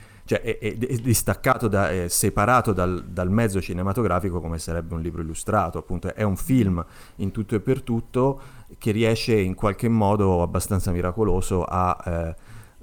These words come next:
eh, fare proprio, eh, il linguaggio del reportage, eh, della fotografia, eh,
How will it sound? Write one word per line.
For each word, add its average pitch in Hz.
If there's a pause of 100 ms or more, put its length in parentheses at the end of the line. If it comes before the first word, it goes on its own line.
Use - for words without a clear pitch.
eh, 80
fare 98
proprio, 92
eh, 85
il 90
linguaggio 90
del 82
reportage, 87 (500)
eh, 80
della 85
fotografia, 95 (340)
eh, 80